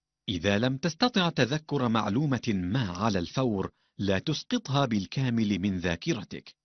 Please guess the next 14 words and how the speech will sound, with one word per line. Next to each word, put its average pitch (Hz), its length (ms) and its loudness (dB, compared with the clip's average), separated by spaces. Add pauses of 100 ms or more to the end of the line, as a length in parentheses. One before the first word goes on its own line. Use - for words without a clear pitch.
(320)
اصبر 139 440 -2
وانتظر 107 600 0
لبضع 98 480 0
ثوان 101 600 0
أخرى 127 340 0 (280)
حتى 131 360 0
يتمكن 143 840 0
نظام 117 300 0
استرجاع 110 600 0
المعلومات 101 840 0
في - 140 -6
العقل 117 460 -2
من 175 180 2
العمل. 95 520 -6